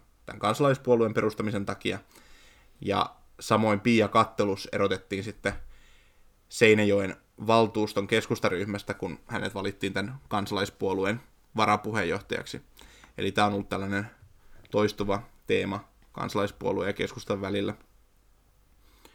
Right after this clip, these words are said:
No, silloin muistan lukuisat uutiset, kun Kansallispuoluetta perustettiin – niin ei ollut oikein selvillä, että miten sitten tää,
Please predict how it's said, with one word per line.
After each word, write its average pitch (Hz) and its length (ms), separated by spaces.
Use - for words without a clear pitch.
No, 110 300
silloin 135 380
muistan 135 540
lukuisat 139 480
uutiset, 127 520
kun 110 200
Kansallispuoluetta 110 680
perustettiin – 107 880
niin 107 160
ei 113 160
ollut 117 120
oikein 113 220
selvillä, 117 440
että 101 160
miten 131 300
sitten - 380
tää, 92 200